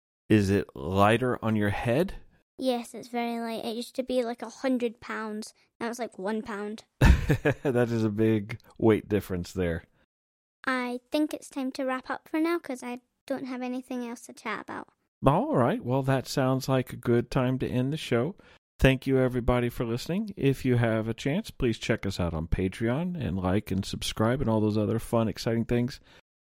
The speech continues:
Speaker 1: And please tell your friends about it, because we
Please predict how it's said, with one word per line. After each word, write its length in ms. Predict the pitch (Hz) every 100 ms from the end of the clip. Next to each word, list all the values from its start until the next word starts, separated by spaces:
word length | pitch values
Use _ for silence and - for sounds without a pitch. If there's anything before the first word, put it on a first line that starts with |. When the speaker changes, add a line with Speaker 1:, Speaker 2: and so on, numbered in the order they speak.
| -
Speaker 1:
And 160 | 110 -
please 360 | - 131 98
tell 180 | - 92
your 140 | 87
friends 340 | 87 90 85 85
about 240 | 80 82
it, 140 | 78 -
because 520 | 85 95 87 82 - - _ _ _ _ _ _ -
we 760 | 98 98 104 107 113 110 80